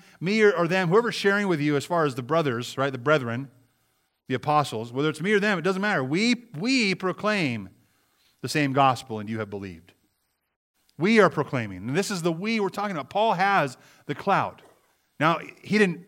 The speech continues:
send this to Galatia. Galatia already knew this. He sent this to Cor-, the church in Corinthia,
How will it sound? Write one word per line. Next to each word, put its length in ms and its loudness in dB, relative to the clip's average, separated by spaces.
send 200 -2
this 120 -4
to 100 -6
Galatia. 380 -2
Galatia 320 -2
already 160 -2
knew 240 2
this. 220 -10
He 100 -4
sent 200 -4
this 160 -2
to 100 -8
Cor-, 220 -8
the 200 -8
church 280 -8
in 60 -10
Corinthia, 480 -6